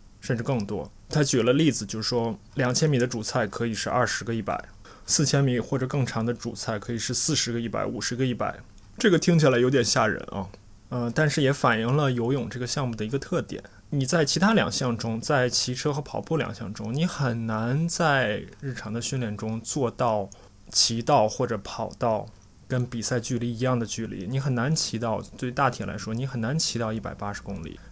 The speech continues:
你很难骑到，你也不应该跑到四十二公里。短距离还好，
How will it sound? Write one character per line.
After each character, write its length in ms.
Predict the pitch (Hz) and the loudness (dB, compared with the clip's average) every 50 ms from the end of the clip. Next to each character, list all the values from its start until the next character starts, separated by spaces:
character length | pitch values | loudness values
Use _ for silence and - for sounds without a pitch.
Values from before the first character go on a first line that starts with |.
| - - | -10 -8
你 220 | 131 127 131 131 | -4 -2 -2 -2
很 200 | 123 - 117 113 | -2 -2 -4 -2
难 200 | 107 104 110 120 | -2 -2 -2 -2
骑 400 | 117 - - - - 110 104 104 | -2 -2 -2 -2 -2 -4 -6 -6
到， 400 | 98 120 120 113 107 104 101 92 - - - - - - - - - - | -2 0 2 2 2 2 0 -2 -4 -8 -12 -16 -20 -20 -20 -20 -10 -4
你 100 | 139 143 | 0 0
也 80 | 156 143 | 2 2
不 160 | 131 165 170 | 2 2 2
应 100 | 160 170 | 2 4
该 140 | 175 170 160 | 2 2 0
跑 260 | - - - 104 - | 0 -4 -8 -6 -4
到 180 | 113 113 107 | -4 -4 -4
四 200 | 104 - - 117 | -2 -4 -4 -4
十 120 | 104 - 107 | -6 -6 -6
二 120 | 98 87 | -8 -8
公 260 | 95 98 98 98 87 | -8 -8 -6 -6 -6
里。 100 | 85 - - - - - - | -8 -10 -12 -16 -20 -12 -6
短 160 | - 110 107 | -4 -4 -2
距 100 | 131 151 | 0 0
离 140 | 143 127 123 | 0 0 0
还 180 | - - 107 | 0 -2 -4
好， 300 | 104 107 - - - - | -4 -6 -8 -14 -16 -18